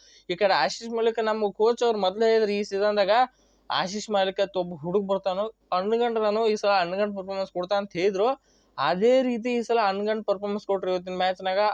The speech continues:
ಆಶೀಶ್ ಮಲಿಕ್. ಸಖತ್ ಅಂದ್ರೆ ಸಖತ್ ಆಡಿದ್ರು ಒಟ್ಟ. ಹಾ, ಇನ್ನ ಡಿಫೆನ್ಸ್ ಒಳಗೆ ಹೇಳ್ಬೇಕಾರೆ ಯೋಗೇಶ್ ದಯಾ ಒಬ್ಬರನ್ನ ಬಿಟ್ರೆ ಎಲ್ಲರಂದ್ರೆ ಎಲ್ಲರೂ ಸಖತ್ ಪರ್ಫಾರ್ಮೆನ್ಸ್ ಕೊಟ್ರು ಡಿಫೆನ್ಸ್ ಒಳಗ. ಯೋಗೇಶ್ ದಯಾ ಅವ್ರು ಒಂದು ಟ್ಯಾಕಲ್ ಮಾಡಿಲ್ಲ ಇವತ್ತ.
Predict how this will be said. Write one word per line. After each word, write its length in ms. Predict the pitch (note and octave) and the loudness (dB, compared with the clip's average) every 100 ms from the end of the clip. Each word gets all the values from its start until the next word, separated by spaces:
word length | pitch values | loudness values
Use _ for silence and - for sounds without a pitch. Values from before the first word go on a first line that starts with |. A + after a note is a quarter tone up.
| - | 0
ಆಶೀಶ್ 380 | D3 D#3+ F#3+ G3 | -2 -2 -6 -6
ಮಲಿಕ್. 500 | F3+ E3+ G#3 B3+ C4 _ _ _ | -4 -2 0 0 0 _ _ _
ಸಖತ್ 240 | A#3 A#3 | -4 0
ಅಂದ್ರೆ 240 | B3+ B3+ B3 | -2 -2 -4
ಸಖತ್ 380 | A3 A3 G#3 | -2 -2 2
ಆಡಿದ್ರು 340 | G3 G3 F#3+ F#3+ | 2 2 0 0
ಒಟ್ಟ. 180 | E3 G3 A#3 A#3+ _ _ _ _ A#3+ | 2 2 0 -2 _ _ _ _ 0
ಹಾ, 300 | B3 D3 - _ _ _ - | 2 0 -6 _ _ _ -4
ಇನ್ನ 140 | E3 A#3+ | 0 2
ಡಿಫೆನ್ಸ್ 480 | G#3+ F3+ - C#4 C4+ | 2 0 2 2 4
ಒಳಗೆ 240 | C4 B3 | 2 4
ಹೇಳ್ಬೇಕಾರೆ 800 | B3+ A#3+ A3 G3+ G#3 C#4+ D4+ - _ - | 2 2 0 2 2 4 2 -2 _ -8
ಯೋಗೇಶ್ 520 | D#3+ G3 A#3+ C4+ C#4 | 0 2 4 2 4
ದಯಾ 220 | A#3 A#3+ | 4 6
ಒಬ್ಬರನ್ನ 400 | A#3 G#3 A3+ G#3+ | 4 2 0 0
ಬಿಟ್ರೆ 260 | A3+ B3 G#3+ | -2 0 4
ಎಲ್ಲರಂದ್ರೆ 680 | E3 F3+ A3 A#3+ A#3 B3+ A3 | 4 4 4 4 2 2 2
ಎಲ್ಲರೂ 360 | F#3+ G#3 G#3+ | 2 2 0
ಸಖತ್ 440 | G3+ F3 G#3 G#3 G3+ | -2 -2 0 0 0
ಪರ್ಫಾರ್ಮೆನ್ಸ್ 420 | G3 F#3 F#3+ - | -4 -6 -10 -4
ಕೊಟ್ರು 260 | F#3 G3 | -2 0
ಡಿಫೆನ್ಸ್ 420 | G3+ E3 D#3+ F#3+ F#3+ | 0 0 -2 0 2
ಒಳಗ. 200 | F3+ E3+ - _ _ _ | 2 2 -2 _ _ _
ಯೋಗೇಶ್ 360 | F3+ A3 B3 B3+ | 2 4 2 4
ದಯಾ 220 | A3+ A#3 | 6 6
ಅವ್ರು 140 | A#3 | 4
ಒಂದು 360 | A3+ G3+ G#3 A#3+ | 2 2 2 0
ಟ್ಯಾಕಲ್ 400 | A3 G3 G#3+ A3+ | 2 2 2 2
ಮಾಡಿಲ್ಲ 300 | A3 G#3 G3 | 2 2 2
ಇವತ್ತ. 160 | G3 | 0